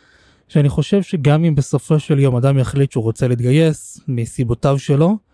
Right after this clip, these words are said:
השנים הללו בישיבה, שאדם יושב ולומד ומקדיש את כל כולו ל-,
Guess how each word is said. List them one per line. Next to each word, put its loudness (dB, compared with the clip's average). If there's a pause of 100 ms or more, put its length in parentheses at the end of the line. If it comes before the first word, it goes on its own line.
(300)
השנים 2
הללו 2
בישיבה, 0 (500)
שאדם 2
יושב 0
ולומד 0
ומקדיש -2
את -4
כל 0
כולו 2
ל-, 0